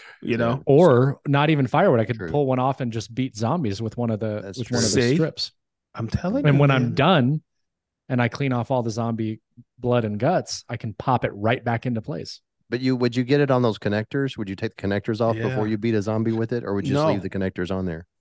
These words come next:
Speaker 1: I'd leave the connectors.
Speaker 3: I'd leave 'em on there, 'cause if it got damaged, I have plenty more.
Speaker 1: Mm.
Speaker 2: You're, they, you must be rich to be able to waste those on zombie heads. <laughs>
Speaker 3: Yeah, I
Speaker 1: Well
Speaker 3: mean, those things cost at least seventy cents a piece. Oh my God.
Speaker 1: Oh.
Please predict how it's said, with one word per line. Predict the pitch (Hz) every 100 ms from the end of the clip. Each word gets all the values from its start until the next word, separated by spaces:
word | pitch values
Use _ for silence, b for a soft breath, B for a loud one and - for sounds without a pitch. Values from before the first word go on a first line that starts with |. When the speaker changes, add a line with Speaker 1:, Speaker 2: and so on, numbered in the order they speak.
| _ -
Speaker 1:
I'd | 127 120
leave | 113
the | 110
connectors. | 113 113
Speaker 3:
I'd | 220
leave | 240 196
'em | 147
on | 127 135
there, | 143
'cause | 143 156
if | 160
it | 208
got | 240
damaged, | 120 117 120 117
I | 127
have | 120
plenty | - 117 101
more. | 92 95 101 _ _ _ _ -
Speaker 1:
Mm. | 123 120 -
Speaker 2:
You're, | 113 143 -
they, | - - 139
you | 175 170
must | 160 -
be | 110
rich | 104 107 -
to | 101
be |
able | 101 98
to | 95
waste | 101 104 - -
those | 101 101 -
on | 120 104
zombie | 113 110 113
heads. | 107 113 113 - -
<laughs> | - - - - - - -
Speaker 3:
Yeah, | 147 156
I | 147
Speaker 1:
Well | 151
Speaker 3:
mean, | 131
those | 135 131
things | 165 131 -
cost | 151 143 -
at | 113
least | 110 143 123 -
seventy | 135 113 107
cents | 98 127 107 104
a |
piece. | - 120 98 -
Oh | 104
my | 110 - -
God. | 107 127
Speaker 1:
Oh. | 131 123 110 -